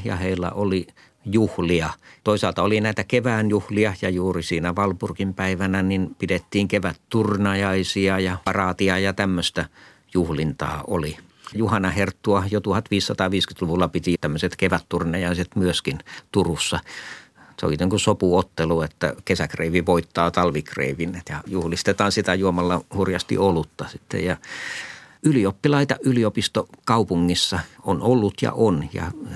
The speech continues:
he ovat yhteisöllisiä ja järjestävät yhteisöllisiä tapahtumia. Ja toki kun me oltiin samaa Ruotsia tietysti Ruotsin kanssa, niin oppia otettiin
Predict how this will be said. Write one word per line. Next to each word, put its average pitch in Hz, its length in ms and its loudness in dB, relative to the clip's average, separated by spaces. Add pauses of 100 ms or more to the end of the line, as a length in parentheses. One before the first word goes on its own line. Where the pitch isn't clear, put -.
(160)
he 95 140 0 (120)
ovat 110 220 -2
yhteisöllisiä 78 840 0
ja 82 120 -4
järjestävät 90 600 -4
yhteisöllisiä 98 760 0 (340)
tapahtumia. 80 720 0
Ja 85 180 2 (360)
toki 92 220 0
kun 101 140 0
me 113 180 2
oltiin 110 300 0
samaa 104 340 2
Ruotsia 80 520 0
tietysti 76 440 -4
Ruotsin 80 460 -2
kanssa, - 400 -2 (400)
niin 87 500 2
oppia 87 420 0
otettiin 92 640 2